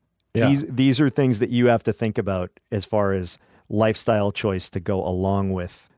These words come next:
Speaker 2: the, the work that you wanna do. Because I think to be in a studio, you have to want to do nothing else for a long period of time,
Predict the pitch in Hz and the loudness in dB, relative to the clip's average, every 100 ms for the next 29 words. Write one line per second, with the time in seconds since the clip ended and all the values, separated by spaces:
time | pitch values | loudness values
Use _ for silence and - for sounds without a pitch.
0 | _ 107 92 90 - 98 101 104 98 104 | _ -6 -4 -6 -10 -6 -4 -2 -4 -6
1 | 101 92 90 87 90 90 - _ - 123 | -6 -6 -6 -8 -10 -12 -16 _ -4 0
2 | 123 120 113 135 - 120 127 120 107 - | 2 2 2 -2 -2 -2 0 0 -2 -2
3 | 123 113 98 98 101 107 - 92 98 92 | -2 0 0 0 0 0 -2 -2 -4 -4
4 | 95 98 90 90 95 92 90 90 90 87 | -6 -4 -4 -2 -4 -6 -6 -4 -6 -6
5 | - 92 87 90 85 85 90 85 85 90 | -8 -6 -2 -2 -2 -4 -6 -8 -8 -8
6 | 95 85 | -10 -10